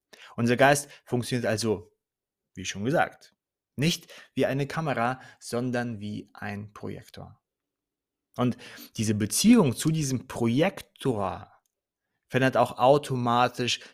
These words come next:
die Beziehung zu der Realität. Denn wie ich schon ganz am Anfang sagte, jemand Weises hat mal gesagt, „Wenn wir doch lernen würden,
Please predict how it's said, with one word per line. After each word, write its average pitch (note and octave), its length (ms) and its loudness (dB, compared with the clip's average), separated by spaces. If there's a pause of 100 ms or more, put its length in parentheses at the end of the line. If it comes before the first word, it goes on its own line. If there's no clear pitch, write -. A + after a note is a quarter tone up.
die A2 80 -2
Beziehung A2+ 540 -2
zu - 180 -12
der G#2 180 -4
Realität. G2 600 -10 (920)
Denn A2 160 0
wie D3+ 200 4
ich - 160 -2 (220)
schon A#2 200 -2
ganz C#3 220 4
am B2+ 80 -4
Anfang C3+ 400 -2 (360)
sagte, - 600 -4 (640)
jemand A2 360 -2
Weises A2+ 320 2
hat A#2 120 -6
mal A#2 120 -2
gesagt, A#2 380 0 (240)
„Wenn B2 200 2
wir A#2+ 80 0
doch A#2+ 200 -4
lernen A#2 420 -2
würden, A#2+ 480 -4